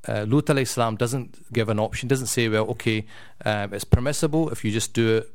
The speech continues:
without sodomy and it's within a loving relationship between two people, two men or two women." And interestingly, the same thing, if we're saying that it's always been happening,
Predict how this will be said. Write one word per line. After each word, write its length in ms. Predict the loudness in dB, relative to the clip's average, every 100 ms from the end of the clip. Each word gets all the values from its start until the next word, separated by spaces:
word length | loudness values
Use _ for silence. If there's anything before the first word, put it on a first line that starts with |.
| -14
without 280 | -2 0 0
sodomy 540 | 0 0 0 0 0 -2
and 140 | -6
it's 180 | -6 -10 -8
within 300 | -4 0 0
a 60 |
loving 340 | 0 -2 -2 -2
relationship 520 | -2 -2 -4 -4 -6
between 240 | -4 -6
two 140 | -2 -4
people, 280 | -4 -6 -6
two 140 | -2
men 200 | -2 -2
or 20 |
two 200 | -2 -2
women." 280 | 0 0 -2 -4 -16 -18 -6
And 100 | 0
interestingly, 800 | 2 4 2 2 0 2 0 -2 -8 -18 -8
the 80 |
same 280 | 0 2 2
thing, 400 | 0 -2 -2 -4 -8
if 160 | -6
we're 60 | -4
saying 260 | 0 0
that 80 | 0
it's 260 | -2 -6 -6
always 360 | 0 2 2 0
been 140 | -2
happening, 500 | 0 -2 -2 -4 -4